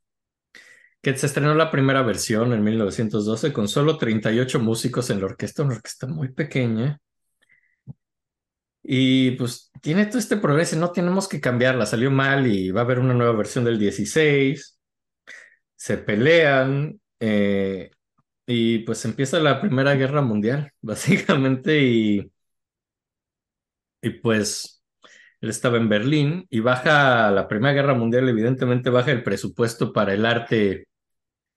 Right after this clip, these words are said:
Y, y entonces,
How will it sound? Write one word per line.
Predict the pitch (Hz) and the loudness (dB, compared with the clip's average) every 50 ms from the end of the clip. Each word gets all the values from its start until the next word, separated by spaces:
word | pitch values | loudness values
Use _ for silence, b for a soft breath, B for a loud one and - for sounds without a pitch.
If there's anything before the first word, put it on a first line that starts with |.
| _ _ _ _ _ _ _ _ _ _ - | _ _ _ _ _ _ _ _ _ _ -8
Y, | 110 113 113 113 113 _ - | -4 -4 -4 -4 -6 _ -6
y | 113 107 107 104 | -2 0 0 2
entonces, | 104 104 104 - 127 131 127 131 - 143 139 127 120 113 104 104 - - - - - _ | 0 0 0 0 -2 -2 -2 -2 0 0 2 2 2 2 0 -2 -4 -8 -12 -14 -16 _